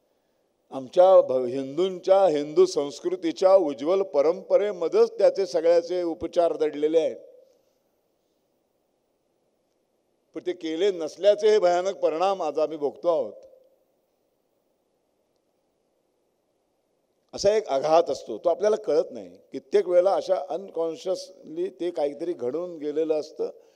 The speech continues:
ज्याची जाणीव नसते. आणि आपण ना, कधीकधी आपल्याला व्यक्त पण होता येत नाही.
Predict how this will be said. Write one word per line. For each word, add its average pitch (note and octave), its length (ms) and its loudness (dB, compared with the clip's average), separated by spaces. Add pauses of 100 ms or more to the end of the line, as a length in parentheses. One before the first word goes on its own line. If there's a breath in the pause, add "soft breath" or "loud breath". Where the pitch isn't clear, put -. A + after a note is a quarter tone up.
(680 soft breath)
ज्याची D#3 220 -2
जाणीव C#3 440 -2
नसते. E3+ 360 -6
आणि F3+ 540 -6
आपण F3+ 400 -2
ना, G#3+ 200 -12 (160)
कधीकधी F3+ 400 -2
आपल्याला F3 440 0
व्यक्त F3+ 520 -2
पण A3 140 -4
होता D#3+ 260 -4
येत B2+ 140 0
नाही. G#2 180 -16